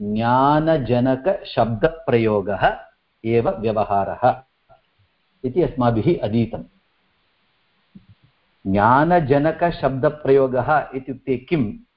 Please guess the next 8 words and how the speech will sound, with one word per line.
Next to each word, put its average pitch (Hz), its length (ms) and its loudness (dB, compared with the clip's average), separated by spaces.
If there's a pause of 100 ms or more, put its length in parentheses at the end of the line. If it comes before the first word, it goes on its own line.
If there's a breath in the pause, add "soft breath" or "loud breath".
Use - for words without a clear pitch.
(180)
इति 123 180 -2
चेत्, 135 540 -2 (800)
इदानीम् 135 320 2
अहं 127 220 -2
गा 127 240 2
गा, 123 460 0 (200)
गू 117 280 0
गू 131 340 0